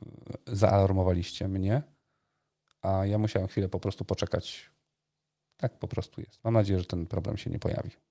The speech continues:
z powrotem. I mam, jak coś będzie działo, to piszcie.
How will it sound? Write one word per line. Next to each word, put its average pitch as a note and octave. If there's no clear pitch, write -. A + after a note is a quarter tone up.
z -
powrotem. -
I G#2+
mam, G#2+
jak -
coś -
będzie A2
działo, A2
to G#2+
piszcie. A#2